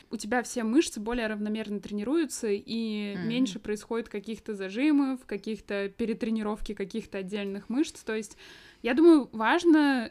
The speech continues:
Speaker 1: уметь правильно плавать.
Speaker 2: Слушай, ну, я думаю, что то, о чём ты говоришь, имеет смысл, конечно. Вот мой папа в детстве ходил на плавание, <clears throat> а, перед школой, причём он там, ну, это, когда ты, по-моему, с-, занимаешься профессиональным плаванием, это довольно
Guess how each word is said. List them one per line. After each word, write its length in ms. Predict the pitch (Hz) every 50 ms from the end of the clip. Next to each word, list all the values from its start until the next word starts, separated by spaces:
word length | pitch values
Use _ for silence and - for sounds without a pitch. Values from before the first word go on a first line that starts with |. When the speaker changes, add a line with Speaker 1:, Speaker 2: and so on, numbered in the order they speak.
| _ -
Speaker 1:
уметь 400 | - 233 220 214 214 262 254 -
правильно 500 | - - 247 214 190 180 180 180 180 175
плавать. 440 | 175 - 190 180 170 170 185 196 - 180
Speaker 2:
Слушай, 420 | 254 - 269 269 262 - - 220
ну, 200 | 214 220 240 254
я 160 | 247 240 233
думаю, 400 | 214 220 247 247 233 226 226 220
что 400 | 214 - - 226 214 202 196 190
то, 160 | - - 220
о 100 | 214 208
чём 220 | 202 - 226 208 214
ты 80 | 214
говоришь, 400 | 208 - 196 202 208 214 - -
имеет 260 | 233 208 208 202 208 208
смысл, 440 | - - 202 233 320 - 330 285
конечно. 500 | - - 226 208 185 185 185 - - 196
Вот 140 | 175 170 175 -
мой 180 | - 202 208 208
папа 400 | - 208 233 262 - 262 240 220
в 100 | 196 220
детстве 720 | 180 202 190 226 240 - - - 262 208 202 190 185 190
ходил 460 | - - 180 175 208 196 196 196 185
на 120 | 180 170 160
плавание, 720 | 165 196 170 170 202 269 277 269 233 196 185 180 170 - _ _ _ -
<clears throat> 480 | 294 254 226 202 180 180 - _ - -
а, 240 | 170 165 165 160 156 - -
перед 300 | 190 185 180 175 175 175
школой, 420 | - - - 180 180 226 240 214
причём 460 | 208 - - 175 - 190 165 151 156
он 180 | 156 151 156 -
там, 240 | - - - - - -
ну, 140 | - 180 175
это, 100 | 165 156 - - - - _ _ -
когда 220 | - 185 175 185
ты, 80 | 175 175
по-моему, 240 | - 190 175 170 185
с-, 120 | - - -
занимаешься 460 | 175 202 190 190 190 190 190 - - -
профессиональным 500 | - - 180 - - 180 180 175 165 175
плаванием, 440 | - 180 214 269 302 254 208 185
это 160 | 175 180 214 214
довольно 680 | 185 175 175 175 175 175 175 170 165 165 165 165